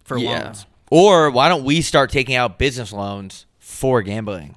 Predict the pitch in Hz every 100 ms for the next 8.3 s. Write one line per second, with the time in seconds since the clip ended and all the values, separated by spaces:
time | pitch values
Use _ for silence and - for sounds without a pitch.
0 | - 139 175 147 147 135 127 196 - -
1 | 202 156 156 131 135 127 123 117 104 107
2 | 110 151 170 165 151 - 143 135 127 131
3 | 120 117 113 101 - 175 175 147 196 175
4 | 127 160 139 135 139 185 - 214 233 220
5 | 143 - 180 160 143 147 147 135 135 120
6 | 127 131 240 339 294 214 190 151 151 117
7 | 127 160 147 104 95 101 - 78 113 139
8 | 247 277